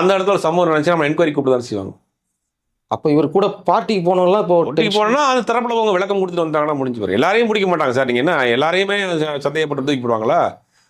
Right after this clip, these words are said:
Speaker 1: அவங்களுடைய, நீங்க சந்தேகப்படக்கூடியவர்களுடைய பேக்ரவுண்டை செக் பண்ணுவாங்க, அவங்க ஃபோனை செக் பண்ணுவாங்க, அவங்க அக்கௌண்ட்டை செக் பண்ணுவாங்க, அவங்களுடைய கான்டாக்ட்ஸை செக் பண்ணுவாங்க,
Speaker 2: மெடிக்கல் டெஸ்ட் பண்ணி
Speaker 1: எல்லாம் பண்ணுவாங்க. பண்ணி பார்த்துட்டு அவங்க ஒண்ணும் இல்லைன்னா, ஓகே கிளம்புங்கன்னு அனுப்பிச்சு விட போறாங்க. அந்த மாதிரி இது வரைக்கும் நிறைய பேர்கிட்ட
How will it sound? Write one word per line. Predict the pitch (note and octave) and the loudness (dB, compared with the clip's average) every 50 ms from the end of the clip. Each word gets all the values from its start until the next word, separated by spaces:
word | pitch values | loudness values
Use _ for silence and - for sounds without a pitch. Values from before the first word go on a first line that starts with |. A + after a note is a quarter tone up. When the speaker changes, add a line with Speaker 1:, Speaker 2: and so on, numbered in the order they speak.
| _ _ | _ _
Speaker 1:
அவங்களுடைய, | - G2+ G2+ G#2+ C3 D3+ D#3 | -4 -2 -2 0 0 0 0
நீங்க | E3 D#3+ C3 C#3 | 0 0 0 0
சந்தேகப்படக்கூடியவர்களுடைய | D3 E3 F#3 G3 F#3+ F3 F3+ E3+ D#3 D#3 D#3 D3+ D3+ C#3+ C3+ B2+ B2+ C3 D3 F#3 G#3+ A3+ A3 F#3+ D3+ | 0 2 2 2 2 2 0 0 0 0 0 2 2 2 2 2 2 2 2 2 4 4 2 2 2
பேக்ரவுண்டை | C#3 C#3+ D#3 D3 C#3+ C3+ C3+ A#2+ - | 0 0 0 0 0 -2 -2 -2 -2
செக் | B2+ A#2+ A#2+ A#2+ | -4 -2 -2 -2
பண்ணுவாங்க, | A#2 A2+ A2 G#2+ A#2 C#3+ | 0 0 0 0 0 0
அவங்க | E3 D#3+ - | -2 -2 0
ஃபோனை | - D3+ D3+ C#3+ B2+ - | 0 0 0 0 0 -2
செக் | B2 A#2+ - | -2 -2 -2
பண்ணுவாங்க, | A2+ A2+ A2 G#2 G2+ G#2 A2+ C3+ D#3 E3+ E3+ E3 - _ _ _ _ | -4 -2 0 0 0 0 2 2 2 0 -2 -6 -12 _ _ _ _
அவங்க | - C3+ C3 B2 | 0 2 2 2
அக்கௌண்ட்டை | B2 - D#3+ D#3+ D3+ C3+ B2 - | 2 2 0 0 0 0 -2 -2
செக் | B2+ A#2+ A#2+ | -4 -2 -2
பண்ணுவாங்க, | B2 A2+ A2+ A2 G#2 G#2 A2+ C3+ E3 | -2 0 0 0 2 2 2 2 2
அவங்களுடைய | E3 D#3+ D3+ C#3+ C#3 C3+ C3 A#2+ G#2 - - - _ - | 2 2 2 2 4 2 2 2 0 -4 -10 -18 _ -4
கான்டாக்ட்ஸை | - D#3 F3 F3 F3 D3+ - D3+ C3+ - | -2 -2 -2 -2 -4 -4 -2 -4 -2 0
செக் | A#2+ A2+ - - | -2 -2 -2 -2
பண்ணுவாங்க, | A#2 A2+ G#2+ G2+ F3+ F#3+ | -2 0 0 0 2 0
Speaker 2:
மெடிக்கல் | G#3+ F3 F#3+ F#3+ F3+ - | 0 0 0 -2 -2 -4
டெஸ்ட் | D#3+ - - - - | -6 -6 -6 -8 -10
பண்ணி | C#3+ C#3+ C3+ - A#2 A2 A2+ | -12 -12 -10 -4 -2 0 2
Speaker 1:
எல்லாம் | D3+ A#3 C#4+ D4 C4 | 2 0 0 0 0
பண்ணுவாங்க. | A3+ E3+ C3+ A2+ G2 F2 - - - | 0 0 0 0 -2 -4 -6 -6 -4
பண்ணி | A2+ C3+ F#3 G#3 F#3+ | 0 0 0 2 0
பார்த்துட்டு | F3+ D#3+ E3 - C#4 C#4+ | 0 0 0 0 0 2
அவங்க | C4+ A#3 G#3+ | 2 2 2
ஒண்ணும் | G#3 G#3 A3 A3 | 2 2 2 2
இல்லைன்னா, | G#3 G3+ G#3 A#3 A#3 G3+ | 2 2 2 2 2 2
ஓகே | G3 F#3 F#3+ F3+ F3 | 2 2 0 0 0
கிளம்புங்கன்னு | F3 E3+ E3+ E3+ E3 F3+ F#3+ F3 D#3+ | 0 0 2 2 2 2 2 2 2
அனுப்பிச்சு | D3+ D3+ D3+ E3 | 2 0 0 0
விட | D3 C3 B2+ | 0 0 2
போறாங்க. | A#2+ A2+ G#2+ A2 A#2+ - - - - _ _ _ _ _ _ _ _ _ _ _ - | 0 0 0 0 -2 -4 -6 -14 -20 _ _ _ _ _ _ _ _ _ _ _ -2
அந்த | A2+ C#3 D3 | 0 0 2
மாதிரி | E3+ G3 F#3+ | 2 4 4
இது | F3+ F3+ | 4 4
வரைக்கும் | F3 G3 G3+ F3 | 4 4 4 2
நிறைய | D#3 E3 F3+ F3+ | 2 2 2 2
பேர்கிட்ட | F3+ F3+ F#3 F#3+ | 0 0 2 2